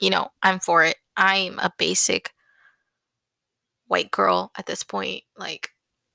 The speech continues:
I love pumpkin spice lattes. I love pumpkin spice. I love anything pumpkin scented. Anything with pumpkin, apple, or cinnamon, or nutmeg, or anything of that sort. Anything that feels warm and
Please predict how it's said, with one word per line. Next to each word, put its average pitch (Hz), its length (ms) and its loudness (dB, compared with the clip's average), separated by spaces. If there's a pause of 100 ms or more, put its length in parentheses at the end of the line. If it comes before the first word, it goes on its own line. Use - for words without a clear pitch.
(380)
I 185 80 0
love 165 300 0
pumpkin 170 340 -8
spice - 320 -2
lattes. - 480 -8
I 185 60 -2
love 170 300 0
pumpkin 233 360 0
spice. 175 420 0
I - 60 -10
love 185 260 -6
anything 214 400 0
pumpkin 190 340 -2
scented. 175 300 -4 (320)
Anything 254 300 2
with 220 180 0
pumpkin, 240 640 0 (260)
apple, 202 380 0
or 185 100 -2
cinnamon, 196 680 0 (240)
or 185 180 2
nutmeg, 185 800 -2 (300)
or - 240 -10
anything 208 400 -2
of 190 100 -2
that 175 240 0
sort. 175 580 2
Anything 196 300 -4
that 196 200 -2 (180)
feels 190 320 2
warm 180 840 0
and 185 220 -6